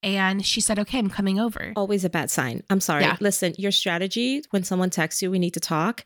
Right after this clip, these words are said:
Speaker 2: is you should answer back, "My grandma just died." Answer back with something that's gonna buy you a little bit of time. Get a monthly calendar like the type that you put on your desk. And you
Speaker 1: Mm-hmm.
Speaker 2: need to schedule periodic traumatic events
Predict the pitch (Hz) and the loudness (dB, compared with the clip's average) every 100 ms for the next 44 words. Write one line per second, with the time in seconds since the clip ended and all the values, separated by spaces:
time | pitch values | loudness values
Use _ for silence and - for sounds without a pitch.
0 | - 185 175 175 - 180 170 165 170 160 | -2 -2 0 -2 0 0 0 0 0 0
1 | 156 160 - - - - 190 175 165 156 | 0 -2 -6 -16 -20 -6 -4 0 0 0
2 | 160 165 - 139 - - _ 220 240 302 | 0 -2 0 0 0 -2 _ -2 0 0
3 | 277 277 269 - 196 202 202 196 190 175 | -2 -2 -2 0 0 0 0 0 0 0
4 | 175 185 190 196 220 247 214 165 160 190 | 0 2 2 0 0 -2 0 0 2 0
5 | 220 - 196 226 208 190 240 - 175 175 | -2 -2 0 2 0 0 -4 -2 0 2
6 | 175 185 175 175 185 - - - - - | 2 2 0 0 -2 0 0 0 -2 -2
7 | 170 170 165 147 - 269 - - - - | 0 0 0 0 0 -2 -2 -8 -14 -14
8 | - 202 208 214 240 254 269 320 - - | 0 2 4 2 2 0 -2 -2 -2 -2
9 | 202 196 170 165 _ - 214 214 240 - | -2 0 0 0 _ -6 0 0 0 -2
10 | 180 180 185 180 - - 196 175 160 202 | -2 0 0 0 -8 -4 0 2 2 0
11 | 277 202 156 196 - - | 0 0 0 0 -2 -4